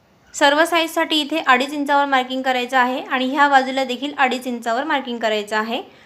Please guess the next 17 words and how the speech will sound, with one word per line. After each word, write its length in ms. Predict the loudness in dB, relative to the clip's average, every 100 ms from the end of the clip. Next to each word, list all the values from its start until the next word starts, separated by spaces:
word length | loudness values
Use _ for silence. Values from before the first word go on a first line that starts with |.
| _
आणि 300 | 2 2 0 -6 -14 _ _ -6
हे 100 | -2
दोन्ही 300 | 0 0 0
पॉइंट 340 | 2 2 0 -8 _
जोडून 320 | 0 2 2 2
घ्यायचे 340 | 2 2 4
आहेत. 280 | 4 2 -6 -12 _ _ _ _ _ _ _ _ _ _ 2
हे 60 |
असं 260 | 4 4 0
सर्व 300 | 0 0 0
साईजसाठी 500 | 0 -2 -2 -4 -2
असंच, 380 | -2 -2 -6 -2
अ, 200 | 2 2
योगपट्टीचं 560 | 2 0 -4 -4 0
मार्किंग 320 | 2 2 -2 -2
करायचं 360 | 0 0 0
आहे. 260 | -2 -4